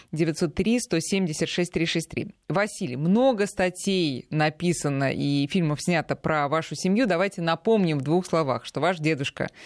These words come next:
Валентин Сергеевич Пажетнов в семидесятые годы начал заниматься реабилитацией медвежат-сирот и создал свою методику, которая позволяет, ну, собственно, зверю оставаться зверем, не привыкать к человеку и потом жить, э, настоящей медвежьей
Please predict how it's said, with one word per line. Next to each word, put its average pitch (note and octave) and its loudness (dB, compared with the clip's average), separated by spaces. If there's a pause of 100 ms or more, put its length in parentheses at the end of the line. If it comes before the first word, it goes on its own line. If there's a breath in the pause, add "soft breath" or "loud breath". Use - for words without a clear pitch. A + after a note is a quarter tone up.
(260 loud breath)
Валентин D#3+ 0
Сергеевич F3+ -2
Пажетнов D#3 -4
в - -14
семидесятые D#3 0
годы F3 2
начал F3 0
заниматься E3 0
реабилитацией D#3 0
медвежат-сирот D#3 0
и D3 0
создал F#3 0
свою E3 0
методику, D#3+ 2
которая C#3 0 (380 loud breath)
позволяет, D#3 0
ну, D3+ -4
собственно, - -4
зверю E3 2
оставаться D#3+ -2
зверем, E3+ 0 (120)
не G3+ 4
привыкать D#3+ -2
к - -20
человеку E3 0
и C#3+ 0
потом D#3+ -2
жить, D#3+ -2
э, C3 -2
настоящей D3+ -2
медвежьей C#3 -2